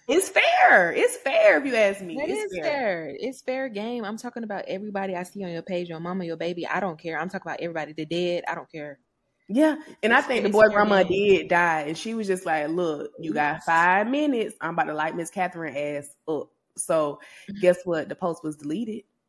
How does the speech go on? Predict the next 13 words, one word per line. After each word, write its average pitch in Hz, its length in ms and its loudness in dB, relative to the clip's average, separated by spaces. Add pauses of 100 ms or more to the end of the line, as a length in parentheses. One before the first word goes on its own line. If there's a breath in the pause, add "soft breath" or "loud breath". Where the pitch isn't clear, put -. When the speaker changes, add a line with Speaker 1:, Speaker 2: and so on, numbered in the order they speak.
(380)
Speaker 2:
Exactly. 190 640 -4
And 269 140 -2
see, 294 200 -6
th-, 226 140 -2
and 240 180 -4
that's 269 220 0
really 269 360 4
all 202 300 4
it 175 200 -6
be 185 80 -18
Speaker 1:
<laughs> 208 180 -8
Speaker 2:
taking. 185 280 -4
Like, 160 260 -2